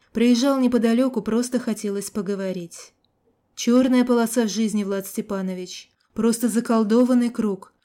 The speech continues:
Хоть к экстрасенсам иди, ей-богу". "А что случилось?" надев рубашку и теперь воюя с пуговицами, проявил интерес Марич.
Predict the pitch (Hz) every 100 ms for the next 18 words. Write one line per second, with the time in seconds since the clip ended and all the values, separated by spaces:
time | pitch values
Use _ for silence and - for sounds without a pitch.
0 | _ _ 226 220 247 247 254 254 254 240
1 | - 220 214 190 202 208 190 196 185 180
2 | 190 - _ _ _ _ _ _ _ _
3 | _ _ _ _ _ - 226 - 302 302
4 | 302 - 247 202 190 - _ - 208 196
5 | 202 208 202 190 240 - 202 196 208 208
6 | 202 196 202 190 - - 233 247 226 -
7 | 214 208 214 202 202 208 208 214 190 190
8 | 196 185 175 175 - -